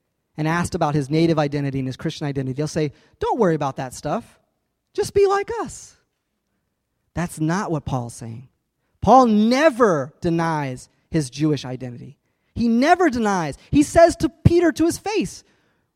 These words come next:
"You and I are Jews by birth." He knows his cultural and he-,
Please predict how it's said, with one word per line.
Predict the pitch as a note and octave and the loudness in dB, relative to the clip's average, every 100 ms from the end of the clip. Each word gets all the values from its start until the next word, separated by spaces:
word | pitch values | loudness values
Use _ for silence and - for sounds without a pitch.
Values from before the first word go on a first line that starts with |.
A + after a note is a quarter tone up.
| _ _ | _ _
"You | E3 D4 G4+ | 4 6 6
and | |
I | G4 G#4+ E4+ F4 E4 _ - | 2 0 -2 -2 -6 _ -2
are | C#4 | 0
Jews | A3 F4 G4+ | 6 8 8
by | D4+ F#4 | 6 2
birth." | F4+ A4 D4+ - - - _ _ _ _ _ _ _ _ _ _ - | 4 4 2 0 -8 -20 _ _ _ _ _ _ _ _ _ _ 0
He | A3 | 4
knows | A3 B3 D#4 D#4+ D4+ | 10 12 12 12 8
his | B3 G#3+ | 4 0
cultural | - A3+ - G#3 F3 | 2 0 2 0 0
and | F3 | -2
he-, | D#3+ | -4